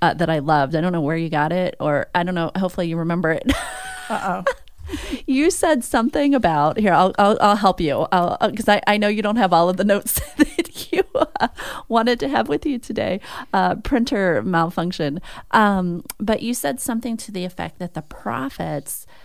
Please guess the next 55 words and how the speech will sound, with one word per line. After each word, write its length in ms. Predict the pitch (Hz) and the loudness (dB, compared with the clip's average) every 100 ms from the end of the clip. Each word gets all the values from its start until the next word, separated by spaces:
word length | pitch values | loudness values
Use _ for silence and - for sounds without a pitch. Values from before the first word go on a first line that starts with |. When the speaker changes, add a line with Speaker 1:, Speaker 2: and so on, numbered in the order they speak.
| - - | -20 -8
Speaker 1:
you 80 | 226 | -2
know, 40 | 220 | -2
the 60 | |
prophets 440 | - 320 427 233 - | -2 -4 -2 -4 -2
often 480 | - 185 - 180 160 | 0 0 0 -4 -4
weren't 180 | 160 - | -4 -6
believed. 640 | 147 147 131 151 - 214 | -4 -4 -6 -10 -12 -16
People 280 | - 254 294 | -14 -6 -4
thought 200 | 233 196 | -4 -4
they 120 | 175 | -4
were 100 | 139 | -6
crazy. 580 | - - 131 135 127 151 - - - - | -6 -6 -4 -6 -6 -8 -12 -20 -20 -10
Um, 600 | - 175 175 170 170 170 - - | -2 0 0 0 -2 -4 -8 -8
they 100 | 208 | -6
had 340 | 208 170 170 | -6 -8 -8
really 220 | 226 226 | -6 -4
harsh 340 | 196 - 165 - | -6 -6 -6 -6
and 140 | 156 | -8
bold 180 | 156 151 | -6 -6
messages 640 | 147 151 147 147 139 139 | -6 -6 -8 -8 -8 -6
Speaker 2:
Mm. 240 | 202 196 190 196 | -6 -6 -6 -6
Speaker 1:
to 80 | |
say 340 | 175 - 165 156 | -6 -6 -6 -6
to 80 | 170 | -8
people 640 | - 156 139 139 127 - | -8 -8 -4 -4 -4 -6
that 160 | 170 - | -8 -6
talk 240 | 190 202 | -4 -4
about 240 | 214 180 160 | -2 -2 -2
us 180 | 156 165 | -4 -4
wanting 160 | 160 | -6
to 60 | 151 | -6
put 140 | 170 | -6
our 80 | 151 | -6
hands 280 | 156 151 151 | -4 -6 -4
out 200 | 147 - | -6 -6
and 200 | 139 123 160 | -8 -8 -6
making 360 | 151 139 143 | -6 -6 -8
people 280 | - 147 139 | -8 -8 -8
feel 180 | 147 151 | -4 -4
uncomfortable. 500 | 139 147 151 151 143 | -4 -6 -8 -6 -4
I 60 | 139 | -2
mean, 160 | 143 | -2
the 80 | 139 | -4
prophets, 400 | - 147 151 139 | -4 -6 -6 -6
this 160 | 185 175 | -4 -2
is 100 | 151 | 0
nothing 440 | 170 156 170 143 | 2 2 0 -4
compared 260 | 151 160 151 | -4 -4 -4
to 60 | 147 | -4
what 140 | 147 | -6
the 60 | - | -6
prophets 420 | - 139 123 - | -4 -4 -6 -6
shouted 420 | - 143 156 151 | -2 0 0 -4
at 140 | 165 - | -8 -10
people. 500 | - 170 143 139 | -10 -8 -4 -6